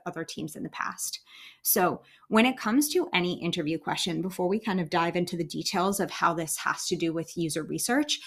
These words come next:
before, before doing that, I just wanna share a method that I use whenever I am asked pretty much any interview question within, within the context of a job interview. It is called the star method.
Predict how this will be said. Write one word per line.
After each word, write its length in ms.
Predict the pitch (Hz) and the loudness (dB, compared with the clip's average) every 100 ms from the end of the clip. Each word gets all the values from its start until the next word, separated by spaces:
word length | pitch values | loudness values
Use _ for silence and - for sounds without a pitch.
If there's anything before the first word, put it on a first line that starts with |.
| - - - _ _ _ _ _ 202 | -16 -18 -20 _ _ _ _ _ 2
before, 760 | 196 - 196 190 208 202 202 190 | 2 4 4 6 6 6 4 0
before 280 | 185 208 | 4 6
doing 220 | 220 240 214 | 6 6 6
that, 240 | 160 165 | 4 2
I 80 | 190 | 2
just 220 | 196 202 | 0 0
wanna 200 | 233 247 | 2 2
share 360 | 247 196 170 165 | 4 4 4 2
a 100 | 175 | 2
method 360 | 170 170 175 | 0 0 -2
that 100 | 165 | -2
I 60 | 165 | -2
use 600 | 165 156 160 233 240 - - _ _ _ - | -2 -2 0 0 -2 -6 -10 _ _ _ -2
whenever 640 | 180 175 - 180 185 - | 0 0 2 2 2 2
I 320 | 170 170 170 - | 2 4 2 -2
am 140 | 175 - | -4 0
asked 520 | 156 156 - - - _ _ | 0 -2 -4 -6 -6 _ _
pretty 180 | 202 220 | 2 4
much 200 | 185 - | 4 -2
any 200 | 170 165 | -6 -6
interview 400 | - 170 156 160 | -6 -6 -4 -6
question 400 | - 147 - 165 | -4 -4 -4 -6
within, 480 | 156 170 165 165 - | -6 -6 -4 -6 -6
within 240 | 170 170 | -6 -6
the 60 | 151 | -6
context 440 | - 180 160 - | -6 -8 -8 -10
of 100 | - | -10
a 40 | - | -6
job 240 | - - | -4 -4
interview. 420 | - - - - - _ _ _ _ _ _ - _ - - - - _ 208 | -6 -8 -8 -10 -12 _ _ _ _ _ _ -20 _ -14 -12 -20 -20 _ 4
It 80 | |
is 140 | 226 254 | 4 6
called 320 | 208 180 180 190 180 | 6 6 4 -4 0
the 240 | 175 175 - | 2 0 -2
star 600 | - 202 160 147 - - _ | -2 4 4 4 -2 -10 _
method. 480 | - - 110 98 | -8 -6 -6 -8